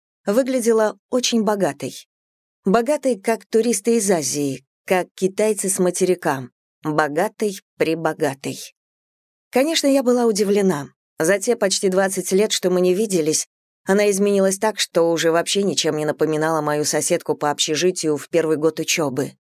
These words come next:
У неё даже голос изменился.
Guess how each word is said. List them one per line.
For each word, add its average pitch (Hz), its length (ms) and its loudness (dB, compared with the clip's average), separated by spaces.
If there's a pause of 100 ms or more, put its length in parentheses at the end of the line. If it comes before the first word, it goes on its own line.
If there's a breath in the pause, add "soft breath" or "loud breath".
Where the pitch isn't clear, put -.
(460)
У 226 60 2
неё 233 240 4
даже 208 320 0
голос 202 380 0
изменился. 143 840 -2